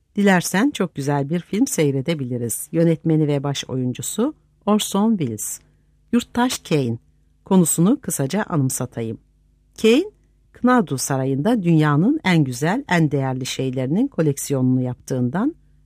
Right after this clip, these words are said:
en küçük bir kuşkusu olmayan bir milyarderdir. Her şeyi vardır. Çevresini saran bütün insanları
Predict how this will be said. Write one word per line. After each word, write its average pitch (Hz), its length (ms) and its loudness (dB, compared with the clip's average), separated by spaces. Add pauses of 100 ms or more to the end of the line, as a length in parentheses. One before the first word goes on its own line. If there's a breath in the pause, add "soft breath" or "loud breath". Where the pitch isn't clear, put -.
en 262 140 4
küçük - 360 -8
bir 226 100 0
kuşkusu - 480 -6
olmayan 190 460 0
bir 226 140 -2
milyarderdir. 127 1080 -4 (840)
Her 294 180 2
şeyi 180 360 0
vardır. 120 540 -4 (540)
Çevresini 208 500 4
saran 185 500 2
bütün 156 240 0
insanları 139 720 0